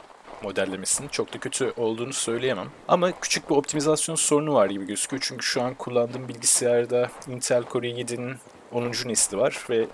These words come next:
G T X bin altı yüz elli Ti var. İşte on altı gigabayt de ram. Buna rağmen sol köşede görebiliyorsanız eğer kırk sekiz elli F P S arasında bir oyun deneyimi alıyorum. Oyunun siniri bozan taraflarından bir tanesi bence şüphesiz olarak, e, şu koşu barı.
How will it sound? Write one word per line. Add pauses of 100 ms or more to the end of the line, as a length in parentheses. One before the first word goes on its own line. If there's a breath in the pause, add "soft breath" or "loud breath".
(340)
G
T
X
bin
altı
yüz
elli
Ti
var.
İşte
on
altı
gigabayt
de
ram. (120)
Buna
rağmen (240)
sol
köşede
görebiliyorsanız
eğer
kırk
sekiz
elli
F
P
S
arasında (180)
bir
oyun
deneyimi (160)
alıyorum. (340)
Oyunun
siniri
bozan
taraflarından
bir
tanesi
bence
şüphesiz
olarak, (160)
e,
şu (120)
koşu
barı.